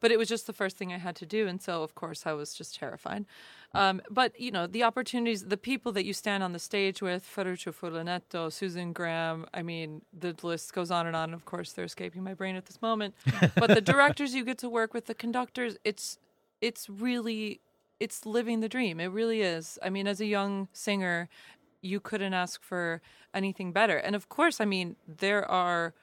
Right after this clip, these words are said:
Speaker 1: the moments where you are incredibly stressed. You've been at the Opera House for fifty hours that week. It's, it's extremely exhausting,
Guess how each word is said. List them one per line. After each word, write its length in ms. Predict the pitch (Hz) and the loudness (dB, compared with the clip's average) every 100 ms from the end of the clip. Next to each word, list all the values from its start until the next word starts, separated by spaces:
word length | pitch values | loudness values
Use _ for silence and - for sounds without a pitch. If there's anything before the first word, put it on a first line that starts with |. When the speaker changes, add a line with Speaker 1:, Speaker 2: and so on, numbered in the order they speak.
| _ _ _ | _ _ _
Speaker 1:
the 80 | 190 | -2
moments 380 | 190 196 180 - | 0 0 -2 -2
where 120 | 185 | -2
you 240 | 180 160 | -2 -2
are 160 | 147 139 - | -2 -2 -6
incredibly 520 | 156 - 226 240 196 | -10 -4 -2 0 -2
stressed. 400 | - 180 165 - | -4 -2 -2 -4
You've 140 | 185 165 | -10 -6
been 120 | 180 | -6
at 100 | 175 | -4
the 100 | 175 | -2
Opera 200 | 160 170 | -2 -4
House 200 | 165 156 | -4 -6
for 320 | - 160 147 - _ _ _ _ | -4 -4 -4 -6 _ _ _ _
fifty 420 | - 233 220 196 | -6 -4 0 2
hours 320 | 160 151 156 - | 4 2 0 0
that 160 | 165 | -2
week. 340 | 165 156 160 180 | 0 -6 -4 -6
It's, 220 | - - - | -6 -8 -4
it's 220 | 202 - - - | -6 -6 -6 -4
extremely 560 | - - 339 311 190 | -2 2 4 4 2
exhausting, 800 | 160 - 208 330 - - 156 151 | 0 2 6 6 2 -4 -4 -4